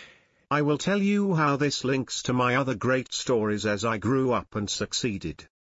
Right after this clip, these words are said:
So what to take in this episode is that you might be a teacher or parent.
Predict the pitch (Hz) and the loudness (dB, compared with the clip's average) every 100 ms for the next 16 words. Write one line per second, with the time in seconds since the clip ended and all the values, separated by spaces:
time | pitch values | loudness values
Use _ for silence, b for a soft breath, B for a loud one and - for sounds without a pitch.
0 | _ _ - 165 165 190 - 175 175 160 | _ _ 0 2 2 0 -4 -4 -2 0
1 | 151 151 143 147 - 120 - 104 98 95 | 0 0 0 -2 -2 -4 0 0 0 -2
2 | 104 110 117 127 120 135 131 123 120 - | -4 -4 -2 -2 0 0 0 -2 -2 -2
3 | 143 - 127 117 113 - 147 120 85 76 | -2 -2 0 2 2 0 0 0 -2 -4
4 | - | -12